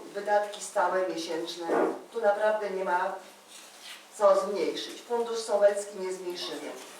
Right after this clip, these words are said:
Reszta to są wydatki majątkowe. Mamy, czyli mamy wynagrodzenia, grupa remontowa, grupa remontowa, fundusz sołecki i, i tyle.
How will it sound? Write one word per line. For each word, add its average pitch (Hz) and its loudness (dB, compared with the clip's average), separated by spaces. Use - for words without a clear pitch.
Reszta 254 0
to 240 -2
są 226 -2
wydatki 214 0
majątkowe. 196 4
Mamy, 240 0
czyli 233 -6
mamy 226 -2
wynagrodzenia, 220 2
grupa 226 4
remontowa, 202 6
grupa 247 -4
remontowa, 233 4
fundusz 240 0
sołecki 214 2
i, 202 -12
i 214 -12
tyle. 185 2